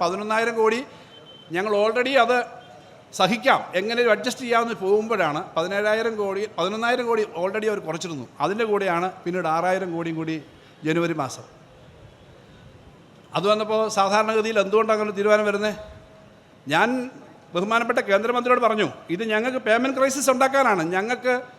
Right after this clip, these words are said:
ഞങ്ങൾ പല കാര്യങ്ങളും പറഞ്ഞിട്ടുണ്ട്. നി-, നിങ്ങൾ ഏറ്റവും കുറഞ്ഞത്, ഏറ്റവും ന്യായമായി നാഷണൽ ഹൈവേ പണിയാൻ വേണ്ടി ഞങ്ങൾ ആറായിരം കോടി രൂപ സ്ഥലമെടുക്കാൻ തന്നല്ലോ. ഇന്ത്യയിൽ ഒരൊറ്റ സംസ്ഥാനവും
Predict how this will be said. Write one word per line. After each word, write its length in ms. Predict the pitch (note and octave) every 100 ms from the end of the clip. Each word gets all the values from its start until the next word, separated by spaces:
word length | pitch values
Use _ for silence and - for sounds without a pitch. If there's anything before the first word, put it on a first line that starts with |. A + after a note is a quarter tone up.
| - - D#3+
ഞങ്ങൾ 200 | G3 A#3+
പല 220 | G#3 A#3+ C4
കാര്യങ്ങളും 380 | C4+ C4+ C#4
പറഞ്ഞിട്ടുണ്ട്. 340 | B3+ A#3 F#3+ E3
നി-, 260 | E3+ G3+
നിങ്ങൾ 180 | A#3 A#3+
ഏറ്റവും 400 | A#3 - D4 D#4+
കുറഞ്ഞത്, 300 | D4 C#4 A3+
ഏറ്റവും 300 | G#3+ B3 C#4+
ന്യായമായി 460 | C4+ B3 A#3 E3 A#2+ - - - - - - C#3
നാഷണൽ 460 | D#3+ F#3+ G#3+ A#3
ഹൈവേ 260 | A#3 A3 A3
പണിയാൻ 420 | G#3+ G#3 A3 G#3+
വേണ്ടി 200 | G#3+ G3+
ഞങ്ങൾ 240 | G3+ G3+
ആറായിരം 520 | F#3 G3 G#3 A3 G#3+ G#3
കോടി 160 | G#3
രൂപ 200 | G3+ G3
സ്ഥലമെടുക്കാൻ 760 | G3 - F3 F#3 G#3 G#3 G3 F#3
തന്നല്ലോ. 380 | G3 F#3+ B2 - - - -
ഇന്ത്യയിൽ 440 | F#3 G#3 G#3+ G#3 G3
ഒരൊറ്റ 340 | G3 F#3+ G#3+
സംസ്ഥാനവും 800 | - G3 D3+ G3+ G3+ G3 G3